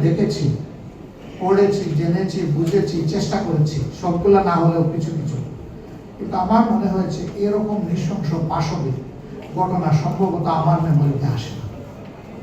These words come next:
ঠান্ডা মাথায় আপনজন, যেখানে সে গিয়েছিল ছোট্ট শিশুটি মনের খুশিতে কিছু সময় কাটাবে,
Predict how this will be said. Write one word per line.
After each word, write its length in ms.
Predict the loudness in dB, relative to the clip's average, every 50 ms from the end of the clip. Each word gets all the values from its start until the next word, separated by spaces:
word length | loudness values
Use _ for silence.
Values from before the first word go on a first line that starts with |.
| -14 -14 -14 -14 -14 -16 -16 -16 -8 -2
ঠান্ডা 320 | 2 4 6 6 8 8 8 8
মাথায় 280 | 8 6 6 4 2 2 2
আপনজন, 480 | 0 -2 -2 -4 -2 -2 -2 -2 -2 -2 -2 -4 -6 -10 -12 -16 -16 -18 -18 -18 -18 -16 -16 -10 -6
যেখানে 280 | -6 -2 0 0 2 2 2 2
সে 80 | 2 0 0 0
গিয়েছিল 360 | 2 4 4 6 4 4 4 2 2 0
ছোট্ট 220 | 0 -2 -2 -2 -2 -4 -4 -4
শিশুটি 400 | -4 -4 -4 -4 -4 -4 -4 -4 -4 -4 -6 -8 -12 -14 -16 -16 -16 -16 -18 -18 -16 -16 -14 -6 -2
মনের 320 | 0 2 6 8 8 8 8 6
খুশিতে 380 | 4 4 4 4 2 2 0 0 0 0
কিছু 240 | -2 -4 -2 -2 -2 -2 -2 -4 -8 -6 -6
সময় 360 | -4 -4 -2 -2 -2 -2 -2 -4 -4 -4
কাটাবে, 400 | -4 -2 0 0 2 2 2